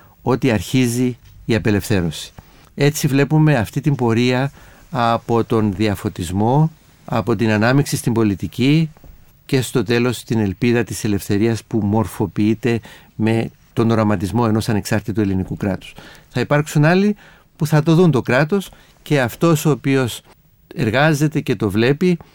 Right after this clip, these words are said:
είναι ο σημαντικός εκπρόσωπος της επόμενης γενιάς του διαφωτισμού, ο οποίος είναι ο Αδαμάντιος Κοραής, ο οποίος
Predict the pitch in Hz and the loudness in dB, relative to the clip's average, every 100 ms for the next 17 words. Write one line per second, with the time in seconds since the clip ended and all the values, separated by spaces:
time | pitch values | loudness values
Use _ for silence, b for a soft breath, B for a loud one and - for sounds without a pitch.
0 | B B B _ 156 156 151 135 113 139 | B B B _ 2 4 4 2 0 0
1 | 127 117 143 127 131 - 123 135 113 120 | 0 0 0 -2 -4 -2 -2 -2 -2 -2
2 | 104 - B B B - 117 131 156 147 | -4 -10 B B B -10 -4 0 4 4
3 | 120 92 101 95 90 107 90 90 104 98 | 4 2 0 0 -2 -2 -2 -2 -4 -4
4 | 123 160 156 B B B B 131 107 135 | 0 0 -2 B B B B -4 0 -2
5 | - 127 127 110 104 104 101 - 92 85 | 0 0 0 0 0 0 -2 -4 -4 -4
6 | 85 107 90 117 104 - | -4 -6 -2 -2 -2 -6